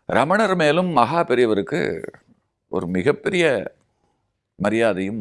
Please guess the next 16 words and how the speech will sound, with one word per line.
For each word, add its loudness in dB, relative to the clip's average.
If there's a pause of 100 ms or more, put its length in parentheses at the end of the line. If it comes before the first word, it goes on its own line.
(140)
மதிப்பும் -4
இருந்தது. -4 (1500)
பெரியவருக்கும் 6
ரமணருக்கும் 4
என்ன 4
ஒரு 6
வேற்றுமை 4 (220)
அப்படின்னு -2
சொன்னா, -4
பெரியவர் 2
வந்து -2
முறைப்படி 2 (1000)
சந்நியாசம் 2
பெற்றுக்கொண்டு -2 (1200)
ஒரு 8 (240)
மடத்தின் 0